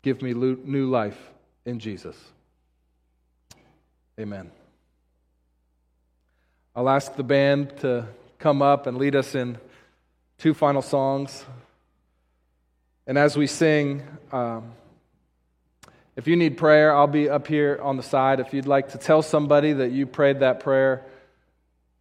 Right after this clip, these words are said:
I'd love to know. You can either send me an email or set up a coffee with me or, or someone from our team. And we pray that you would experience the fullness of the gift that is Jesus Christ, now and forevermore.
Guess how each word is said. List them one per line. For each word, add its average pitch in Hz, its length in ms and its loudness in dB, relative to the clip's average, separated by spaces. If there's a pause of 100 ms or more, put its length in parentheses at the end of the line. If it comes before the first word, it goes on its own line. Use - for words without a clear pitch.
(120)
I'd 131 140 -2
love 139 260 2
to 143 100 -8
know. 139 520 0
You 131 100 -6
can 135 160 -6
either 127 180 -2
send 131 240 -4
me 131 80 -6
an 131 80 -6
email 135 540 -2
or 104 220 -8 (300)
set 135 160 -2
up 131 100 -8
a 127 40 -14
coffee 135 380 -2
with 131 180 -6
me 135 280 -4
or, 107 260 -6
or 113 140 -6
someone 135 320 -4
from 127 180 -10
our 120 100 -2
team. 127 420 -10
And 95 120 -14 (1900)
we 131 120 -2
pray 156 260 4
that 135 160 0
you 139 160 -2
would 139 120 0
experience 147 640 -4
the 135 100 -6
fullness 139 460 -4
of 117 120 -6
the 123 80 -8
gift 127 440 -4 (340)
that 123 120 -6
is 123 160 -4
Jesus 131 380 -6
Christ, 113 480 -6 (1120)
now 139 380 2
and 131 80 -4
forevermore. 113 680 -8